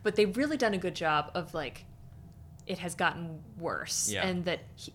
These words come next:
Speaker 1: his fear is evident, and so he's even more erratic because he
Speaker 2: Mm-hmm.
Speaker 1: sees how desperate and angry the men who have survived the attack are as they come back.
Speaker 2: Mm-hmm.
Speaker 1: I thought that was, I thought that was really well done.
Speaker 2: Yeah, 'cause they even have,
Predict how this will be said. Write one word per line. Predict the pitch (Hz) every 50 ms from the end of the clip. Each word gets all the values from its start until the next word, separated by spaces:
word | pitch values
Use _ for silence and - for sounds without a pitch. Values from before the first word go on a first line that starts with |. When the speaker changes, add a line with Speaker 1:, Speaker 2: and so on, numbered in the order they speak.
| - 170
Speaker 1:
his | - - - - 196 240 247 - - -
fear | - - 269 269 277 285 285
is | 277 - 262 254
evident, | 254 262 262 269 269 277 277 269 -
and | - 190
so | 175
he's | 170 - 196 180 208
even | 185 185 165 160
more | 156 156 165 185 202
erratic | 208 214 220 226 226 233 226 - -
because | 175 - 127 - 214
he | 196
Speaker 2:
Mm-hmm. | 180 180
Speaker 1:
sees | - 170 170 -
how | - 170 165 165 165 165 170 - - - - - - - - - - -
desperate | 180 156 156 - - - 196 196 196 - - -
and | 160 131 - -
angry | - 135 139 147 170 170 185 190 196 202 208 214 208 - - - - - -
the | 196 180
men | 170 165 165 170 185
who | 165 185
have | 175 -
survived | - 180 156 147 135 123 131 151 160 185
the | 196 190
attack | 190 - 208 196 196 208 208 - - -
are | 151 151 156 175 196 214
as | - 180 175
they | - 151
come | 143 - 156 147
back. | 143 127 135 160 185 180 139
Speaker 2:
Mm-hmm. | 135 120 117 113 107 107 107 101
Speaker 1:
I | - -
thought | - - 226 -
that | 165 147
was, | 143 - - - - - -
I | 208
thought | - 269 240
that | 202 170
was | 180 180
really | 160 151 - 85 -
well | - 60 76
done. | - 101 67 65 92 - 202 -
Speaker 2:
Yeah, | 127 147 151 135
'cause | 120 131 123
they | 117 131
even | 135 139 139 147 143
have, | 127 131 123 117 117 113 113 113 113 107 - -